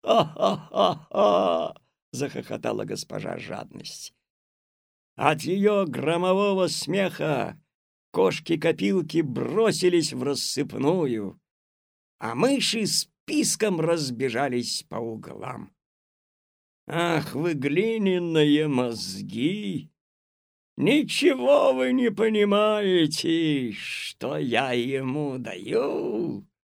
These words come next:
Всё ко мне же и возвращается.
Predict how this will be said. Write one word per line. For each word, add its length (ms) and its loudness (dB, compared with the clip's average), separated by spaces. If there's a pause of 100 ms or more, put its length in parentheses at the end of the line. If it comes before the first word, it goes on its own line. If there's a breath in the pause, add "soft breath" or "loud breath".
(560)
Всё 440 6
ко 180 4
мне 480 6
же 320 8
и 240 4
возвращается. 2250 2